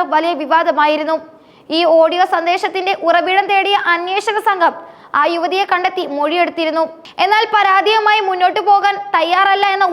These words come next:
ഉറച്ച നിലപാടിലാണ് ആ യുവതിയും. ലഭിച്ച വിവരങ്ങൾ അനുസരിച്ച് യുവതിയിൽ നിന്ന് പരാതി വാങ്ങിയെടുക്കാൻ ഒരു ഐ പി എസ് ഉദ്യോഗസ്ഥയുടെ നേതൃത്വത്തിൽ മൂന്ന് തവണ ശ്രമിച്ചിട്ടും അത് സാധിച്ചില്ല. യുവതിയുടെ ഈ പിന്മാറ്റം കേസിൽ നിർണായക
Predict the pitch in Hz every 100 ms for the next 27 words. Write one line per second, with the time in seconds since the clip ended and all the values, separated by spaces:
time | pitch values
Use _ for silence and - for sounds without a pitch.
0 | 320 339 415 359 339 370 370 392 370 311
1 | - 262 311 320 311 294 294 294 - -
2 | - - 277 277 - 320 294 330 339 370
3 | 370 370 381 359 349 381 - - 311 349
4 | 381 427 440 427 440 403 370 381 415 392
5 | 403 403 392 392 381 381 359 392 - -
6 | - - 320 359 359 415 415 370 311 381
7 | 403 415 392 403 359 349 370 381 339 254
8 | - - 269 302 370 415 403 403 392 370
9 | 359 302 294 - 294 294 285 294 330 311
10 | 302 - - - - 262 302 311 339 359
11 | 359 370 349 359 359 381 392 - - 381
12 | 392 415 381 359 392 403